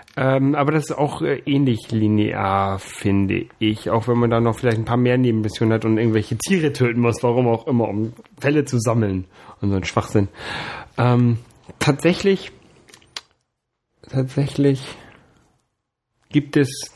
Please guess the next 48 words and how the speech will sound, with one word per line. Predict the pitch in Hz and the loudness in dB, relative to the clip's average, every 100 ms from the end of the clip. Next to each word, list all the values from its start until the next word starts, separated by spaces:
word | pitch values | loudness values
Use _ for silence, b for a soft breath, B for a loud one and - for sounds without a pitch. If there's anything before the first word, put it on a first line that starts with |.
| - _ - - | -20 _ -18 -4
habe | 127 139 | 0 2
ich | 135 | 2
auf | 127 | 2
der | 123 | 0
PlayStation | 127 139 139 139 131 | 2 0 2 0 2
noch | 123 - | 2 2
kein | - 139 | 0 0
Spiel | - 135 | 0 0
gespielt, | 127 117 - 123 120 - | 2 0 2 2 2 0
was | 117 - | 0 2
mir | 120 117 | 2 2
richtig | 117 - 123 - | 2 -2 -10 -6
gut | 110 - | -6 -2
gefallen | 107 - 98 95 95 | -2 -2 -2 -2 -2
hat. | 92 - _ _ _ _ _ - | -6 -12 _ _ _ _ _ -6
Also, | 143 131 113 B B B | 0 2 2 B B B
es | 127 - | 0 2
geht | 160 | 4
doch, | 135 127 | 2 0
ich | 120 135 | -2 0
habe | 131 | 0
Spiele, | 120 151 139 131 120 | 0 0 0 0 -4
Spiele | 120 143 139 | -2 0 2
gefehlt, | 127 135 127 | 2 0 -2
äh, | 117 120 120 | 0 2 2
gespielt, | 117 131 123 | 0 0 2
die | |
mir | 123 117 | 2 0
gut | 120 | -2
gefallen | - 120 113 | -2 0 2
haben, | 104 | 2
wie | 107 | -2
zum | 110 | -2
Beispiel | 101 98 | -2 -2
Borderlands. | 87 101 101 92 98 | 0 2 2 0 -4
Das | 95 | -4
war | 98 | -2
ein | 95 98 | -2 -2
geiles | 107 110 110 | 0 0 2
Spiel, | 127 | 0
aber | 98 95 | 0 0
es | - | 0
war | 113 | 0
halt | 113 | 2
auch | 117 127 B B B B B B B B - | 0 -2 B B B B B B B B -4
relativ | 104 95 90 85 - 92 92 | 0 2 4 2 0 -4 2
linear. | 87 85 85 82 92 - - - 113 | 4 4 4 2 -2 -8 -16 -6 0
Ähm, | 104 107 107 | 4 4 2